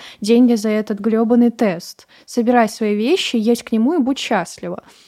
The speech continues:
Ну, и любая девушка думает, блин, а чё я, э, как-то,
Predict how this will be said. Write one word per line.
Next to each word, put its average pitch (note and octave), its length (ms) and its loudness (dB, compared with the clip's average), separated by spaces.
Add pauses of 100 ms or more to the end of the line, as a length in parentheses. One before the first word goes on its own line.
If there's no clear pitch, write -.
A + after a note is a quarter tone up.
(140)
Ну, B3 140 6
и A#3+ 40 6
любая A#3+ 300 4
девушка A#3 420 0
думает, G#3 360 -2
блин, G#3 360 -2
а F#3 80 -6
чё C4+ 240 -4
я, B3+ 380 2 (300)
э, F#3 920 -4
как-то, F3 600 -14